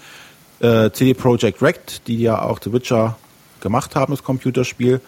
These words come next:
Ist also offizielles Lizenzprodukt und, äh, versucht wirklich, die Leute ranzuziehen, die das gespielt haben. So als, äh, reines Brettspiel ist es okay, aber, ähm,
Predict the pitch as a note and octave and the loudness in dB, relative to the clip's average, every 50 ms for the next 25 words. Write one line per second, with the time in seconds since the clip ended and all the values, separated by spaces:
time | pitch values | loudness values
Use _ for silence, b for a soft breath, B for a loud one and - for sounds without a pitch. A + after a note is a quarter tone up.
0 | B B B B B B B _ _ _ _ _ _ - - - G#2 F#2+ G2+ F#2+ | B B B B B B B _ _ _ _ _ _ -12 -6 -4 -2 0 0 -2
1 | G2 - - A2+ - C3 - - B2+ A2 A2 - - A2+ - - C3+ B2+ C3 - | -2 -2 -4 -2 -2 -2 -2 0 0 0 0 0 -4 -6 -2 0 0 0 -2 -4
2 | - C3 A#2 B2+ B2 A#2+ - - - - - A2 A2 A2 G#2+ G#2 G2+ G2 - - | -6 -6 -2 -2 -2 -2 -4 -10 -12 -4 0 0 2 2 0 -2 -6 -10 -12 -12
3 | - - G#2+ G#2 G2+ G2+ G2+ G2+ - _ _ - - A2 A#2 C#3 B2+ - B2 C3+ | -10 -6 -4 -4 -2 -4 -4 -6 -10 _ _ -2 0 2 2 0 0 0 0 0
4 | - B2 A#2 - A#2 A2+ A#2 A#2 A#2 - G2+ - F#2 G2 B2 - - A2+ - - | 0 -2 -6 -2 0 2 2 2 2 0 -2 -2 -2 -2 -2 -2 -4 -6 -6 -8
5 | - F#2+ F2 F2 - _ _ _ _ _ _ _ _ _ _ _ _ _ _ - | -10 -10 -10 -10 -12 _ _ _ _ _ _ _ _ _ _ _ _ _ _ -20
6 | B B B B B B _ - F#2 G2 F2+ - G#2 - - A2+ A#2 A2 - G2+ | B B B B B B _ -8 -6 -6 -6 -6 -8 -6 -2 0 -2 0 0 0
7 | F#2 F2 - F#2 - B B B B B B B B B B B B _ - - | -2 -2 -2 -6 -14 B B B B B B B B B B B B _ -20 -8
8 | - - B2+ C3+ - - A#2 A#2+ B2 A#2+ A#2+ - - - - - - - - - | -2 0 2 2 2 2 2 2 2 0 -2 -8 -14 -14 -14 -14 -16 -16 -12 -6
9 | - A#2 A2+ A2 G#2+ G#2+ G2+ E2+ F#2+ G2+ B2 D3 F3 E3+ D3+ - - - A#2+ C3+ | -4 0 2 2 2 2 0 0 0 0 0 0 0 -4 -6 -8 -10 -8 -6 -6
10 | B2+ - - - - E3 E3 D#3+ D#3+ A#2+ - D3 D3 - - - C#3+ D3 B2 - | -6 -8 -10 -10 -6 -4 -2 -2 -2 -2 -2 -4 -6 -6 -6 -6 -6 -6 -6 -6
11 | - - - _ _ _ - B2 G#2+ - - - - B2+ B2+ C#3 D#3+ F3+ G#3+ A#3+ | -8 -18 -20 _ _ _ -4 -4 -4 -4 -6 -6 -2 0 2 2 4 2 2 0
12 | B3+ - _ _ _ _ _ _ _ _ _ _ _ _ _ _ B B B B | -2 -6 _ _ _ _ _ _ _ _ _ _ _ _ _ _ B B B B
13 | B B B B B B - A2+ G#2+ A#2 C3 C3 A#2 C3 C3 C3+ C3+ C3 B2 B2 | B B B B B B -6 0 2 2 2 2 2 2 2 4 4 4 2 2
14 | B2 - - B2 A#2+ A#2 A2+ A2+ A2 - | 0 -2 -2 -2 0 0 -2 -2 -6 -10